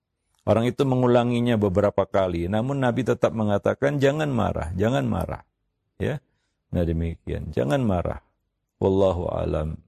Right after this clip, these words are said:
bishawab. Taib. Nah, itu mungkin sebagai pengantar, ya, dari buku ini, dan mudah-mudahan bisa, ya, kita pahami, ya.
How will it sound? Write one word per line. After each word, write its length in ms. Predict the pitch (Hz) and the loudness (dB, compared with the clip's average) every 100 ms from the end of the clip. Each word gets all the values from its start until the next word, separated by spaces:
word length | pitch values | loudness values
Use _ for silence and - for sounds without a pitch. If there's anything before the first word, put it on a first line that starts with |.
| _ _ | _ _
bishawab. 480 | 85 - - 71 - - _ _ _ _ _ _ | -6 -4 -4 -6 -8 -14 _ _ _ _ _ _
Taib. 240 | 85 78 - _ _ _ _ _ _ | 0 0 -6 _ _ _ _ _ _
Nah, 240 | 107 117 117 | 0 2 2
itu 160 | 113 | 2
mungkin 320 | 131 117 139 110 | 2 2 2 0
sebagai 400 | 113 110 107 107 | 2 2 2 0
pengantar, 480 | 104 101 101 113 107 | 0 0 2 2 2
ya, 240 | 101 127 - _ _ _ - | -2 -4 -10 _ _ _ -4
dari 240 | 87 90 | 0 2
buku 400 | 87 82 92 82 | 0 0 0 2
ini, 160 | 98 110 | 2 0
dan 240 | 87 82 | 0 -2
mudah-mudahan 560 | 80 82 85 85 95 92 | -2 -2 0 0 2 0
bisa, 640 | 87 80 85 85 82 82 - _ _ _ _ - | -2 -2 0 0 0 -6 -14 _ _ _ _ -6
ya, 320 | 85 80 80 | -2 -2 -2
kita 400 | 78 80 80 76 | -4 -2 -2 0
pahami, 560 | 76 82 85 90 101 | 0 2 0 2 2
ya. 160 | 95 123 | 2 0